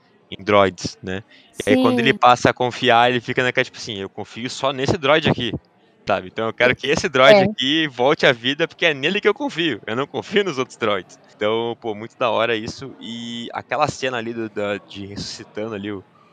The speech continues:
Speaker 1: é, me lembrou muito o Exterminador do Futuro, sabe?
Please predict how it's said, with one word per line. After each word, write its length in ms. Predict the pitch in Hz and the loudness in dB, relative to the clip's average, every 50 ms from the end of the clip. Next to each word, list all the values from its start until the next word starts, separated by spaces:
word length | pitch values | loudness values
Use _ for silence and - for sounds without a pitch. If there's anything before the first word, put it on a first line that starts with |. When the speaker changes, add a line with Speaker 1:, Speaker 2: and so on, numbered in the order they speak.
| _ _ _ | _ _ _
Speaker 1:
é, 380 | - 98 98 101 101 98 98 101 | -10 -6 -4 -4 -4 -4 -6 -6
me 120 | 101 110 | -6 -4
lembrou 260 | 117 117 107 117 120 | -4 -4 -4 -4 -6
muito 240 | 120 117 123 131 - | -6 -8 -10 -12 -14
o 20 | 135 | -14
Exterminador 380 | - - 131 127 123 120 120 | -12 -12 -10 -8 -8 -8 -8
do 80 | 120 117 | -10 -12
Futuro, 480 | - - 117 - 113 120 117 107 98 - _ - - _ _ _ _ _ | -20 -20 -16 -12 -10 -8 -8 -8 -10 -14 _ -20 -20 _ _ _ _ _
sabe? 260 | - 101 101 98 95 | -4 -4 -4 -6 -12